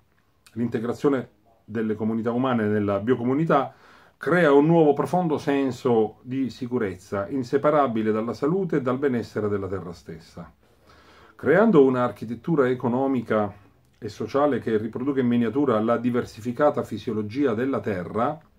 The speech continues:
quindi Gaia, no? La terra come un sistema unico, come un tutto connesso, offriremo alla nostra specie un mondo pieno di nuove possibilità, favorevoli alla vita e vitali per, eh,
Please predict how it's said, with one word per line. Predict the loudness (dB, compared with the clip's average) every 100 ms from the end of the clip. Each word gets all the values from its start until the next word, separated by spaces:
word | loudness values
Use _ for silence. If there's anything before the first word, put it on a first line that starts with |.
| _ _ _ _ _ _ _
quindi | -4 -2
Gaia, | 2 2 2 2 0
no? | 0 0 -2
La | -4
terra | -2 -2 -2
come | -4 -2
un | -4
sistema | -8 -10 -6 -2
unico, | 0 0 -2 -6 -8
come | -8 -8 -8
un |
tutto | -10 -10 -4 -2 -4 -4
connesso, | -6 -4 -8 -8 -2 -2 -2 -14 -20 -8
offriremo | -4 0 6 8 8
alla | 4 2
nostra | 0 -2
specie | 0 0 2 2
un | 2 4
mondo | 4 6 6 2
pieno | 2 2
di | 2
nuove | 2 2
possibilità, | 0 -8 -4 -2 0 -2
favorevoli | -2 2 4 4 2 2
alla | 0
vita | 0 -2 -2 -2
e | -2
vitali | -4 -2 0 0 -2
per, | -2 -2 -2 -4 -6
eh, | -6